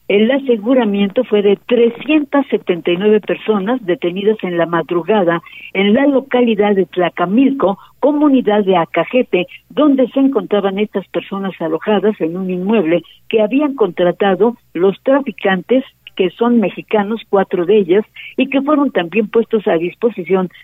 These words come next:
precisamente, pues, de las autoridades de la Fiscalía General. Las nacionalidades de los migrantes son, eh, pues fíjate, doscientos ochenta y seis guatemaltecos, diecisiete ecuatorianos,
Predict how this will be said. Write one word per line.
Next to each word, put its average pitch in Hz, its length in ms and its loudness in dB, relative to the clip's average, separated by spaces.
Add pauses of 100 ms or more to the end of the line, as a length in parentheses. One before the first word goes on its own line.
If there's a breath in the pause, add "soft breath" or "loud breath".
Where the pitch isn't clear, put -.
(120 loud breath)
precisamente, 185 840 -2
pues, 156 260 -2
de 165 240 0
las 202 340 2
autoridades 180 840 0
de 190 140 0
la 180 100 -2
Fiscalía 175 600 -2
General. 196 480 0 (440 loud breath)
Las 202 240 0
nacionalidades 226 1200 0
de 185 360 0
los 190 320 -4
migrantes 214 720 -2 (120)
son, 214 260 0 (380 soft breath)
eh, 202 280 2
pues 208 180 2
fíjate, 240 400 0
doscientos 247 800 0
ochenta 185 420 -2
y 175 180 0
seis 214 200 2
guatemaltecos, 190 920 0 (120)
diecisiete 214 880 0
ecuatorianos, 185 840 -2